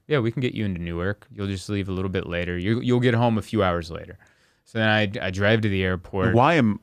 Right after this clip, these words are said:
Speaker 2: why am I the one?
Speaker 1: Why am I the one to think of that?
Speaker 2: To tell you
Speaker 1: Exactly.
Speaker 2: that.
Speaker 1: Why, why doesn't Delta know that Newark is an option?
Speaker 2: No.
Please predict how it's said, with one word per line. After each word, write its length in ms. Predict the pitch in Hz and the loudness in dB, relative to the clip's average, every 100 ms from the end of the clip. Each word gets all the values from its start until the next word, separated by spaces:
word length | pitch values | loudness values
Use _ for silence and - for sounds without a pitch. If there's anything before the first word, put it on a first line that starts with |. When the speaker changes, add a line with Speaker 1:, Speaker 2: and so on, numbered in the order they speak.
| _ | _
Speaker 2:
why 200 | 110 131 | 0 2
am 120 | 151 107 | 4 4
I 220 | 117 151 | 4 6
the 100 | 107 | 4
one? 460 | 90 85 71 - - _ | 2 -4 -6 -12 -20 _
Speaker 1:
Why 220 | 139 185 | 2 4
am 160 | 240 175 | 4 4
I 120 | 202 | 6
the 100 | 190 | 6
one 140 | 165 156 | 6 6
to 60 | |
think 240 | 131 175 151 | 4 4 4
of 100 | 107 | 4
that? 120 | 87 | 4
Speaker 2:
To 100 | 127 | 2
tell 260 | - 120 | 6 6
you 40 | 117 | 8
Speaker 1:
Exactly. 560 | 110 123 131 117 101 82 | 8 6 6 4 2 -4
Speaker 2:
that. 200 | 90 - | -10 -4
Speaker 1:
Why, 260 | 123 180 233 | 2 2 2
why 360 | 135 151 185 | 0 0 2
doesn't 300 | 208 214 202 | 4 2 2
Delta 340 | 147 135 139 143 | 2 2 2 2
know 300 | 123 123 127 | 2 4 4
that 260 | 113 107 - | 2 0 -4
Newark 560 | 107 113 127 123 110 | -6 2 4 4 4
is 120 | 110 95 | 0 -2
an 120 | 92 | -2
option? 460 | 95 87 - 82 92 | -2 -4 -8 -12 -8
Speaker 2:
No. 260 | 98 82 | -8 -8